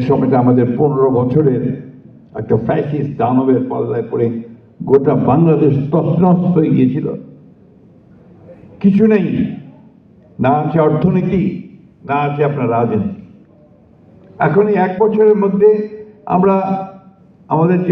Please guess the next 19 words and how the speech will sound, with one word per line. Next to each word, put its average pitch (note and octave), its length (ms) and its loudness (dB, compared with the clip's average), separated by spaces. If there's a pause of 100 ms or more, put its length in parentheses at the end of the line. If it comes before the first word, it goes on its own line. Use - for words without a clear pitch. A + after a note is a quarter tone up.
(100)
অন্তর্বর্তী F3+ 400 0 (120)
সরকার D#3+ 340 2
আছে, F3 120 0 (100)
তাকে E3 160 -2 (120)
সহযোগিতা D#3 480 2 (120)
দিয়ে D#3 180 2 (1200)
আর A#2 140 0
রাজনৈতিক C#3+ 500 0
দলগুলো C#3 320 2
সহযোগিতা C3+ 480 2
করে B2 180 0 (760)
আমরা B1+ 220 0
একটা - 140 -2 (120)
জায়গায় - 320 -4
আসার B2 280 -8
চেষ্টা B2+ 260 0
করছি, - 220 -10
যে G#2 80 -4
একটা A#2+ 140 -10